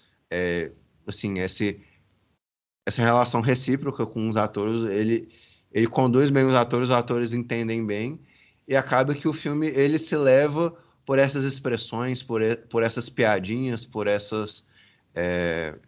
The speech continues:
essas atitudes, assim. É um filme meio espertinho, o que poderia ser uma crítica, poderia ser uma,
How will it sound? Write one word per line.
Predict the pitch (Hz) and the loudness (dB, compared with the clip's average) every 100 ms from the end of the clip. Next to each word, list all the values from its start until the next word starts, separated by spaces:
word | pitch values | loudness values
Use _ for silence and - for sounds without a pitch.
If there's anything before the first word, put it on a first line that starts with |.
| _ | _
essas | 101 113 110 | -6 0 0
atitudes, | 104 - - 110 104 95 | 0 -2 -2 0 0 0
assim. | 98 - 95 107 113 _ _ _ _ - - _ - | -2 -4 -8 -8 -14 _ _ _ _ -20 -20 _ 2
É | 143 | 4
um | 156 | 4
filme | - 165 170 160 127 123 | 2 4 6 4 0 0
meio | 131 151 | 4 8
espertinho, | 165 - 151 131 - 139 165 - - _ _ _ | 6 6 4 4 0 -4 -6 -8 -14 _ _ _
o | - | -12
que | - | -10
poderia | - _ 135 127 123 120 123 | -12 _ 4 6 6 6 4
ser | - | 0
uma | 120 117 104 | 0 0 -2
crítica, | 98 - 107 151 - - | -4 -6 -4 -4 -8 -16
poderia | - 101 98 104 | -10 -4 0 0
ser | 101 107 | -2 -4
uma, | 101 104 98 90 | -4 -2 -2 -4